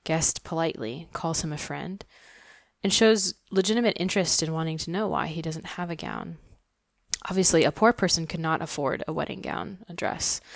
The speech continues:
vestment. But we should know that in the East, it was customary to give sumptuous robes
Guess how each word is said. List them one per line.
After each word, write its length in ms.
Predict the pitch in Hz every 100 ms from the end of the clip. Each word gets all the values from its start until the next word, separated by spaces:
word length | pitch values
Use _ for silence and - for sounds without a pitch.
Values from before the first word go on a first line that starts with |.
| - - - -
vestment. 480 | - 147 - - - - _ _ _ _ -
But 440 | 226 214 196 208 -
we 120 | 185
should 240 | 180 302 233
know 240 | 180 220
that 280 | 196 185 -
in 140 | 185 175
the 180 | -
East, 340 | 247 214 208 -
it 100 | -
was 120 | 180
customary 640 | - 214 - 208 202 190 180
to 120 | 180
give 320 | 170 160 -
sumptuous 580 | - 190 202 - 143 -
robes 400 | - - 190